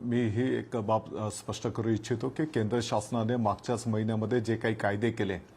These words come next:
त्याच्यामध्ये साठवणुकीच्या संदर्भामध्ये सुद्धा, अ, त्यांनी मर्यादा उठवली होती. अ, एकीकडे कायदा केला आणि आपण बघितलं असेल की दुसऱ्याच,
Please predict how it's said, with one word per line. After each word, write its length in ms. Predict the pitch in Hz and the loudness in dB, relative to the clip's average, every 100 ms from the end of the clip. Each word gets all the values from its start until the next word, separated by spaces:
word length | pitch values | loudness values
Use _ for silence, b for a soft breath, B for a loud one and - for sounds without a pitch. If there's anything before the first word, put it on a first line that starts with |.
| B B B B - - | B B B B -20 -4
त्याच्यामध्ये 520 | 123 113 127 127 135 139 | 0 2 4 4 2 2
साठवणुकीच्या 880 | - 107 123 123 123 110 123 135 127 | 2 2 2 0 0 0 -2 0 0
संदर्भामध्ये 800 | 120 110 117 120 117 120 120 | 0 0 0 2 2 2 2
सुद्धा, 500 | 117 117 90 120 131 - B B B 107 | 0 -2 2 2 2 -2 B B B -8
अ, 100 | 107 | 0
त्यांनी 300 | 120 110 131 | 2 4 4
मर्यादा 400 | 117 113 113 123 | 6 4 6 4
उठवली 400 | 107 120 113 110 | 4 0 0 0
होती. 240 | 98 90 80 - - B B B - - | -2 -4 -8 -14 -20 B B B -10 -4
अ, 320 | 104 104 104 117 | 0 2 2 2
एकीकडे 460 | 113 135 139 131 | 2 2 4 4
कायदा 380 | 127 113 117 127 | 4 4 4 2
केला 260 | 127 131 135 | 2 2 2
आणि 360 | 123 131 139 | 2 2 0
आपण 300 | 117 - 131 | 0 0 0
बघितलं 380 | 117 123 123 127 | 2 2 2 2
असेल 180 | - 120 | 2 -2
की 180 | 143 123 | 0 0
दुसऱ्याच, 540 | 113 110 127 127 | 0 2 4 4